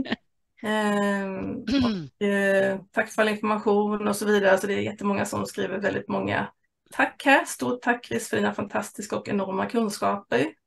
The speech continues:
och så vidare. Så jättemånga som uppskattar den här föreläsningen.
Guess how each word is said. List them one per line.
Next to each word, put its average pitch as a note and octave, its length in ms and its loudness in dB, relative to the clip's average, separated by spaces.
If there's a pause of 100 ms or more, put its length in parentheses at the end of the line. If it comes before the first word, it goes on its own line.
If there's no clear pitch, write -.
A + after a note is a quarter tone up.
(380)
och A3 80 -8
så A#3+ 80 -4
vidare. G#3+ 260 4
Så A3 260 4
jättemånga A#3 520 2
som G#3 520 -2
uppskattar A3 520 -4
den G#3 100 2
här G3 80 4
föreläsningen. G#3 720 0